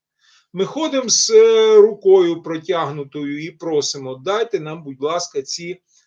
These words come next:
засоби". Пані Марія Борсук, дякую, що ви приєдналися. Ходимо, нам дають, там Норвегія дала один, Данія, Ізраїль дав один, ще два, е,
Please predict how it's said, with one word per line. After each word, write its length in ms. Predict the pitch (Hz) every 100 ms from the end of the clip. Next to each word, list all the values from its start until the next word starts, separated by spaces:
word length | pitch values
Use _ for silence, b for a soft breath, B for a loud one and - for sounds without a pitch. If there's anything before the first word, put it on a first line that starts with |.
| _
засоби". 640 | 151 147 175 139 139 120 123
Пані 280 | 196 196 196
Марія 360 | 185 185 170 151
Борсук, 460 | 143 139 - 131 127
дякую, 400 | 165 175 170 139
що 160 | 156
ви 80 | 143
приєдналися. 720 | 135 139 127 123 113 107 - b b b _
Ходимо, 640 | - 240 214 196 180 170
нам 360 | 170 233 269 226
дають, 580 | 208 180 170 156 151 _
там 240 | 156 143 151
Норвегія 640 | 214 214 226 208 202 196
дала 380 | 165 190 185 175
один, 440 | 156 170 170 151
Данія, 600 | 165 190 185 175 160 156 b b b _
Ізраїль 600 | 214 170 208 214 196 175
дав 220 | 165 170
один, 380 | 170 156 165 160
ще 260 | - - 202
два, 520 | 156 196 190 180 -
е, 640 | 165 165 156 151 147 147